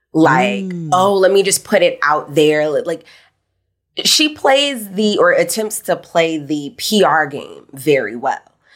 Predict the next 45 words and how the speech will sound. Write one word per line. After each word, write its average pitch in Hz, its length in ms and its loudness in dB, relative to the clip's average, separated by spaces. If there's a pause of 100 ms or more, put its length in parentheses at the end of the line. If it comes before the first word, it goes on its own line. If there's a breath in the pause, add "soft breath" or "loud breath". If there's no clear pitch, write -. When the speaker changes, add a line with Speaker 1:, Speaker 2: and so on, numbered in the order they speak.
(120)
Speaker 1:
So 156 460 0 (200)
I 311 260 0
felt 180 340 2
like 156 200 0
it 156 100 -6
was 156 160 -4
kind 160 200 -2
of 165 60 -2
like, 190 120 4
"No, 277 340 2
look, 254 340 0
can't 262 200 0
look 262 100 0
in 262 80 0
my 294 160 2
direction. 214 440 -2
I've 233 180 0
already 165 280 0
apo-, 180 200 -6
I've 208 260 2
already 185 220 0
said 175 260 0
something." - 340 -18 (1000 loud breath)
Speaker 2:
Right. 160 340 0
Like, 175 180 0
she 233 160 -2
addresses 214 480 -2
everything 151 580 0
and 147 80 0
then 143 100 2
she 143 140 -4
deletes 151 320 0
half 139 280 -2
of 135 120 -4
it 131 300 2
and 131 180 -2
then 131 220 2
Speaker 1:
Mm-hmm. 175 360 0
Speaker 2:
you 139 80 0
don't 143 220 2
actually 139 320 -2
know 139 140 2
where 131 180 0
she 135 140 -8
stands. 123 400 0